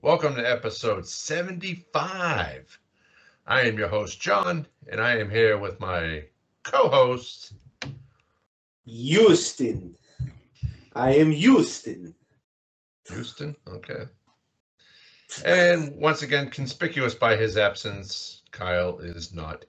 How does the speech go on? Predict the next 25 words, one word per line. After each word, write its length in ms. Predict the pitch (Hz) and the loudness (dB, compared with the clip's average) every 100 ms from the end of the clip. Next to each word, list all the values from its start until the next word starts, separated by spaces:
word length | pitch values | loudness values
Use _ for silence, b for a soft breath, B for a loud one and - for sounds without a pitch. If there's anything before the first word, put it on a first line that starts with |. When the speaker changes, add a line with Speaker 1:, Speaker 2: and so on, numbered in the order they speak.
| _ | _
Speaker 1:
here. 600 | _ - - 104 90 - _ _ _ _ _ _ _ _ _ _ _ _ _ _ - | _ -20 -12 -8 -8 -10 _ _ _ _ _ _ _ _ _ _ _ _ _ _ -6
I 80 | |
really 240 | 175 233 180 | 0 2 4
don't 180 | 147 165 | 2 -2
think 140 | 139 | -2
he 120 | 127 | 0
listens 400 | 113 123 113 85 | 0 0 -4 -6
to 60 | 85 | -8
these. 420 | 78 76 - - _ _ _ _ _ _ _ _ | -8 -10 -12 -16 _ _ _ _ _ _ _ _
Speaker 2:
No. 400 | 98 95 82 - _ _ _ _ | -16 -14 -16 -20 _ _ _ _
Speaker 1:
'Cause 200 | - 110 | -10 -8
he 100 | 123 | -4
would 140 | 143 127 | -4 -2
have 80 | |
been 180 | 85 82 | -4 -6
pissed 380 | - 131 123 120 | -4 -4 -2 2
off 180 | 107 87 | 2 0
at 100 | 85 | -6
some 200 | - 90 | -6 -6
of 80 | 85 | -6
the 80 | |
stuff 300 | 82 95 85 | -6 -6 -6
we've 140 | 90 85 | -8 -6
said. 320 | - 82 76 _ _ _ _ _ _ _ b b b b b b b _ _ - | -4 -4 -6 _ _ _ _ _ _ _ b b b b b b b _ _ 0
But 300 | 98 90 | 2 0